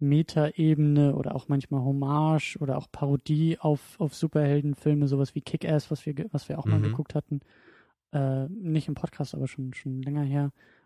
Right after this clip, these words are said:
Speaker 1: Oder Super.
Speaker 2: Ja,
Speaker 1: Wie
Speaker 2: den
Speaker 1: ist
Speaker 2: würde
Speaker 1: der
Speaker 2: ich ja
Speaker 1: eine?
Speaker 2: gern noch mal sehen, weil
Speaker 1: Den
Speaker 2: mir
Speaker 1: würde ich auch noch mal
Speaker 2: Kick-Ass
Speaker 1: gerne
Speaker 2: halt nicht
Speaker 1: gucken.
Speaker 2: sonderlich gut gefallen hat, weil der meiner Meinung nach zu viele verschiedene, ähm, Aspekte dieser Hommage versucht hat.
Speaker 1: Ja.
Speaker 2: Und, äh, dieser Super soll ja, glaub ich, ziemlich gut sein, hab ich gehört von vielen.
Speaker 1: Mhm.
Speaker 2: Also ich, ich kenn ihn wirklich nicht. Ich weiß nur, dass es da halt um,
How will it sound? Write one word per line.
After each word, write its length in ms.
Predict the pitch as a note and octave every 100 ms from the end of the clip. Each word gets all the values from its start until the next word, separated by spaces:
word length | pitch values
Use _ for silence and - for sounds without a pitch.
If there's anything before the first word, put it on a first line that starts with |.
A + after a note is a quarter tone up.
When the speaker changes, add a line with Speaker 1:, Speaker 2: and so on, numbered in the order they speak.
| _
Speaker 1:
Oder 440 | C#3+ C3 C3 C3+ A3
Super. 720 | - - E3+ G3+ G3 G3+ G3+ _ _ _
Speaker 2:
Ja, 160 | F#2+ F#2
Speaker 1:
Wie 40 |
Speaker 2:
den 100 | G#2
Speaker 1:
ist 60 | A2+
Speaker 2:
würde 60 | B2+
Speaker 1:
der 20 |
Speaker 2:
ich 60 | B2+
ja 40 |
Speaker 1:
eine? 80 | F#2
Speaker 2:
gern 120 | A2+
noch 100 | A2
mal 140 | G#2+ G2
sehen, 360 | G2+ G#2+ F#2+
weil 80 | F#2
Speaker 1:
Den 40 |
Speaker 2:
mir 40 | D3+
Speaker 1:
würde 60 | F3
ich 120 | F3
auch 60 |
noch 80 | F3
mal 0 |
Speaker 2:
Kick-Ass 160 | D#3 D3
Speaker 1:
gerne 120 | C#3
Speaker 2:
halt 100 | G2+
nicht 100 | A2+
Speaker 1:
gucken. 60 | -
Speaker 2:
sonderlich 280 | G2+ G2 -
gut 120 | A2
gefallen 400 | G#2 - G#2 G2
hat, 160 | G2+
weil 80 | G2
der 100 | G2
meiner 240 | F#2+ F#2+ F#2
Meinung 220 | F#2+ F#2+
nach 140 | F#2
zu 160 | - A#2
viele 260 | - A2 G#2
verschiedene, 840 | G2+ - B2 A#2 G#2 G2+ F#2+ F#2+
ähm, 380 | F#2 F#2 F#2 F#2+ -
Aspekte 440 | E2+ - G2+ G#2+
dieser 220 | G2 F#2+
Hommage 340 | F#2+ F#2 F#2+ -
versucht 380 | G2+ F#2+ G#2 -
hat. 260 | G2 - _ _ -
Speaker 1:
Ja. 200 | D3+ - _ _ -
Speaker 2:
Und, 240 | F#2 E2+
äh, 100 | F2+
dieser 200 | F#2 F#2+
Super 300 | - B2 A2+
soll 160 | G#2+ G#2+
ja, 80 |
glaub 160 | G2+ G#2
ich, 80 | G2+
ziemlich 220 | A2 G2+
gut 160 | - -
sein, 220 | F2 F#2
hab 80 | F#2+
ich 100 | -
gehört 240 | F2+ F#2+
von 140 | - F#2
vielen. 440 | F#2 G2 A#2 C3
Speaker 1:
Mhm. 80 | D#3
Speaker 2:
Also 140 | D#3+ F#2
ich, 160 | G3+
ich 100 | -
kenn 120 | - G2
ihn 100 | F2+
wirklich 180 | F#2+
nicht. 160 | F#2+ A2
Ich 120 | G#2
weiß 160 | F#2 F2
nur, 160 | G2
dass 180 | F#2 F2
es 60 | G2
da 120 | F#2
halt 160 | F#2+ F2
um, 240 | F2+ F#2